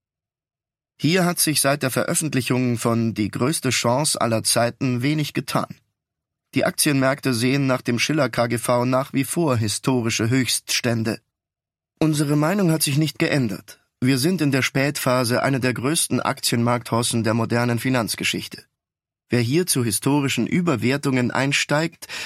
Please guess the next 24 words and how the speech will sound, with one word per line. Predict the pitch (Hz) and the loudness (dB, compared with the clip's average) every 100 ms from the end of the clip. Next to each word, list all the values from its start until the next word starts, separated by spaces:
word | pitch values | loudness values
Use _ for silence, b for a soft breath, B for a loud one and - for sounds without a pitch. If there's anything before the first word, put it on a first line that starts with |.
| B | B
wird | 135 156 | -2 0
im | 139 | 0
kommenden | - 151 170 147 135 | 0 0 0 2 2
Jahrzehnt | 123 120 - 131 147 143 | 2 0 0 0 0 -2
durch | 123 | -2
ein | 117 110 | -2 -2
Tal | 127 123 | -2 0
der | 123 120 | -2 -4
Tränen | - 143 147 117 | 0 0 2 0
gehen | 107 107 104 | 0 0 0
müssen. | 104 - - - _ _ _ _ _ _ _ _ | 0 -2 -6 -14 _ _ _ _ _ _ _ _
Lassen | - 156 151 135 | -2 0 0 0
Sie | 139 | 0
sich | 120 117 | 0 0
von | 123 | 0
den | 117 101 | 0 0
E-T-F-Gurus | 127 117 82 131 - 131 117 113 | 0 0 0 -2 -2 0 0 0
nicht | 120 - | -2 -2
blenden. | 135 135 110 - - _ _ _ _ _ | 0 0 -2 -6 -12 _ _ _ _ _
Wer | - | -2
zu | 127 135 | -2 -2
solchen | 180 226 143 | -2 -2 -2
Bewertungen | 117 123 156 147 127 117 | 0 0 0 0 0 -2
passiv | - - - - 151 139 | -4 -2 -2 0 -2 -4